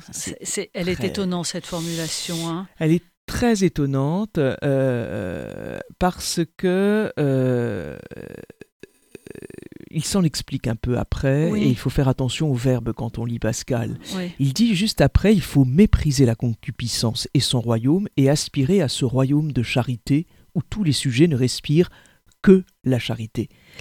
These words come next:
Speaker 1: Alors on se dit, mais alors il est en train de se contredire là ? Qu'est-ce qu'il est en train de faire ?
Speaker 2: Mm.
Speaker 1: Euh, c'est le renversement, c'est pour ou contre en
Speaker 2: Oui.
Speaker 1: fait, hein.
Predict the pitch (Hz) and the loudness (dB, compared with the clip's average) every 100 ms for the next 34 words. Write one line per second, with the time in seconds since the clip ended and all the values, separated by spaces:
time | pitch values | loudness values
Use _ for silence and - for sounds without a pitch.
0 | - - - 110 120 123 - 127 107 123 | -18 -10 -4 -2 -4 -6 -6 -6 -4 -2
1 | 113 - 113 120 127 123 - 120 127 120 | -2 -4 -6 -4 -4 -6 -4 -4 -4 -4
2 | - 139 220 240 113 202 - 127 - 123 | -2 0 0 -2 -4 -6 -6 -6 -4 -4
3 | 117 123 - 117 123 - 160 151 147 - | -2 -4 -4 -4 -2 -2 -4 -6 -12 -18
4 | - - - - 131 123 120 123 - - | -18 -18 -6 0 2 2 0 -4 -12 -16
5 | - - 202 160 160 170 - 202 202 165 | -4 2 4 6 6 6 6 6 4 2
6 | - 135 - 190 185 160 - 214 175 - | 0 -4 -2 0 2 0 2 2 2 0
7 | - _ - 90 113 - 143 | -8 _ -6 -2 -2 0 0